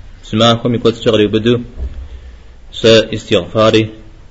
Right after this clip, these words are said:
سوش توبيغ زو حج. بلش صحنا نخبر شيء. نخبر. يعني يبلغ، آه، بوخجاو شيئا. بلش صحنا نخبر شيء. مدرير غزوة تجار على غر ابن يسار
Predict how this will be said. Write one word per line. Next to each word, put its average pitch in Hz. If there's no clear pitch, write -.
سوش 113
توبيغ 110
زو 98
حج. 101
بلش 117
صحنا 107
نخبر 95
شيء. 90
نخبر. 95
يعني 98
يبلغ، 107
آه، 92
بوخجاو 107
شيئا. 101
بلش 104
صحنا 104
نخبر 90
شيء. 85
مدرير 110
غزوة 104
تجار 110
على 98
غر 101
ابن 98
يسار 101